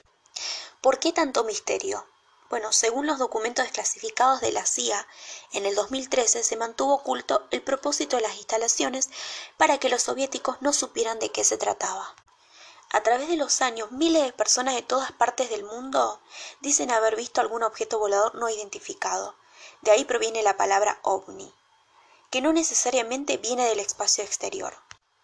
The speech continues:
Acá en Argentina, en la provincia de Córdoba más precisamente, tenemos un lugar llamado Capilla del Monte, denominada Capital Mundial del Avistamiento de OVNIS.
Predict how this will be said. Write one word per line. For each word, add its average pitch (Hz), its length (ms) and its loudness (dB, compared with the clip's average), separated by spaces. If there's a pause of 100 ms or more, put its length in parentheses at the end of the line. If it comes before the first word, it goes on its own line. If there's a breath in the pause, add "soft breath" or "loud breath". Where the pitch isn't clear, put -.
(320)
Acá 240 440 4
en 202 160 -4
Argentina, 208 960 -2 (720)
en 202 140 -4
la 196 100 0
provincia 220 460 2
de 202 120 0
Córdoba 208 440 2
más 240 160 -2
precisamente, 220 1000 -2 (480 loud breath)
tenemos 277 380 2
un 247 80 0
lugar 226 220 6
llamado 240 440 4
Capilla 247 540 4
del 202 180 4
Monte, 190 560 -4 (760 loud breath)
denominada 269 760 4
Capital 262 540 4
Mundial 233 460 2
del 240 140 6
Avistamiento 196 680 2
de 190 140 0
OVNIS. - 600 -4